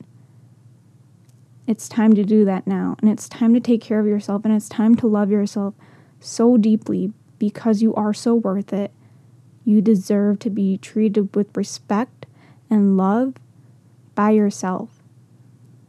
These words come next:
You truly, truly deserve that. You deserve time for yourself.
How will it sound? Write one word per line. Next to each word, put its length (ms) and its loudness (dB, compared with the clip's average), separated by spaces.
You 120 4
truly, 680 2
truly 460 0
deserve 460 -4
that. 280 -8
You 120 2
deserve 640 2
time 400 4
for 140 -4
yourself. 600 -4